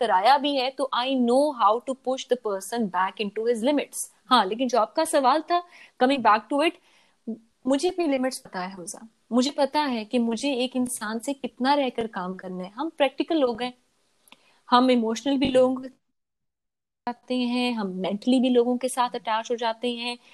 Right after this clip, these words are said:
हम practically भी लोगों के साथ अटैच हो जाते हैं। कुछ रिश्ते ऐसे होते हैं जिनमें आपको respect करनी होती है, कुछ रिश्ते आपकी respect करते हैं। तो हमेशा एक बड़ी minute सी line होती है जिसको हम कहते हैं respect। अगर आप वो बरकरार रखेंगे, तो आप मर्दों के साथ हो,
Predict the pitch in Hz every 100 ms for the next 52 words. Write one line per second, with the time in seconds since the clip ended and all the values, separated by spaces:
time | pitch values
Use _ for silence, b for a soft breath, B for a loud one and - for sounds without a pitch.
0 | b b 240 226 - 202 196 247 269 262
1 | 262 254 247 262 262 262 247 254 240 220
2 | 233 233 233 233 233 233 233 247 247 226
3 | - 240 220 247 233 208 - 233 220 208
4 | 208 190 180 - 175 - - 214 220 226
5 | 220 226 208 226 220 - - 214 220 156
6 | - 220 240 - 240 240 247 233 262 269
7 | B B B B - 320 254 233 254 339
8 | 359 - 311 - 233 262 320 240 226 240
9 | 294 - 339 247 208 247 214 294 269 -
10 | 269 233 196 294 240 208 - 185 - 220
11 | 262 277 277 262 254 247 180 247 277 269
12 | 269 262 277 285 247 190 202 208 190 180
13 | 220 240 269 262 269 294 302